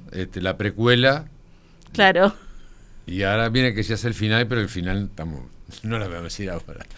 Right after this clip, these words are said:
Speaker 2: No,
Speaker 1: Este,
Speaker 2: vamos a, vamos a, a primero a vivir esta,
Speaker 1: Claro.
Speaker 2: esta noche en el tablado,
Speaker 1: Y a la gente,
Speaker 2: para
Speaker 1: bueno, y a la
Speaker 2: después.
Speaker 1: gente que ande en febrero, lo, eh, los días de las funciones, que ande después de las once de la noche o por ahí, dieciocho de julio,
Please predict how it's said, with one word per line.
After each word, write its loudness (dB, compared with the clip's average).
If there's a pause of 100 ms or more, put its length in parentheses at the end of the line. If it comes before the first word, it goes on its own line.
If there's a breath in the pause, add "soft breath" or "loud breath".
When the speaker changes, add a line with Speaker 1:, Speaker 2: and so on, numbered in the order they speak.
(280 loud breath)
Speaker 2:
No, 0
Speaker 1:
Este, 6
Speaker 2:
vamos 6
a, 12
vamos 10
a, 10
a 4
primero 8
a 12
vivir 6
esta, 8
Speaker 1:
Claro. 6
Speaker 2:
esta 8
noche 4
en 6
el 2
tablado, 8
Speaker 1:
Y 4
a 6
la 8
gente, 6
Speaker 2:
para 8
Speaker 1:
bueno, 8
y 8
a 6
la 6
Speaker 2:
después. 4
Speaker 1:
gente 8
que 8
ande 8
en 4
febrero, 6
lo, -4
eh, 0
los 4
días 10
de 10
las 8
funciones, 4
que 2
ande 4
después 0
de 6
las 2
once 0
de 0
la 2
noche 0
o -4
por -4
ahí, 2 (320 soft breath)
dieciocho -2
de -2
julio, 2